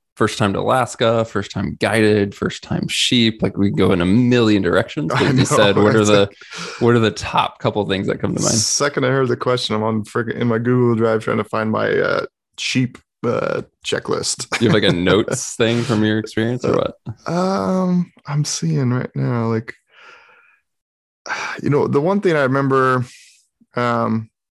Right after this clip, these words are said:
Speaker 2: uh, you know, my, my first sheep hunt was, I've only done two. Um, the first one was in twenty twenty there in Alaska. Um, hey, you know, the,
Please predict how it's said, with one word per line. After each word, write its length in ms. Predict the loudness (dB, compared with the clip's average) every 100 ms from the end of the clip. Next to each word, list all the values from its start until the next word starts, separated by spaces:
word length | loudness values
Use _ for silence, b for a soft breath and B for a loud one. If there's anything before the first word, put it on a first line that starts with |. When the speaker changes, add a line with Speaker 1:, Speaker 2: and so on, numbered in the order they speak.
| _ -20 -20 -20 B -20 B B B B _ _ -4
Speaker 2:
uh, 80 | -2
you 120 | 0
know, 100 | 0
my, 140 | -2
my 280 | -4 -6 -6
first 300 | -4 -4 -4
sheep 140 | -4
hunt 140 | -6 -6
was, 340 | -6 -8 -10
I've 80 | -6
only 140 | 0 0
done 100 | 0
two. 360 | 0 -2 -4 -2
Um, 500 | -2 0 -2 -4 -8
the 140 | -12 -6
first 260 | -6 -4
one 100 | -2
was 120 | -2 -2
in 60 |
twenty 400 | -4 -2 0 -2
twenty 320 | -2 -2 0
there 140 | 0 0
in 60 |
Alaska. 580 | 0 0 -2 -4 -4 -4 -6 _ _ _
Um, 680 | -4 -2 -2 -2 -4 -6 -8 _ _ b b b b b _ _
hey, 100 | -4
you 120 | -2
know, 160 | 0 0
the, 160 | -2